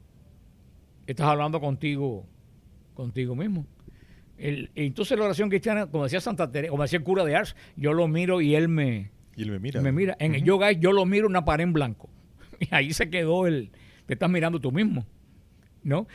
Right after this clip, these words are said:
Speaker 1: O como decía Santa Teresa, que, que orar es, es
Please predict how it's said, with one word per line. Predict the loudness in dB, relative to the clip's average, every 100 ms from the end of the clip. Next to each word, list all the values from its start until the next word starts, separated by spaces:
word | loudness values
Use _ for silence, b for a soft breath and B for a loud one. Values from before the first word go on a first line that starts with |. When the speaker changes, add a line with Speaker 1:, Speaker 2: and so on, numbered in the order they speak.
| B -4
Speaker 1:
O | 0 0
como | -2 0 0
decía | -2 -2 -2
Santa | -2 -2 0
Teresa, | 2 2 0 -6 B -6
que, | -4 -4
que | -6 -6 -6 -14 -20 -20 -8
orar | -2 2 2 0
es, | 0 -2 0
es | -2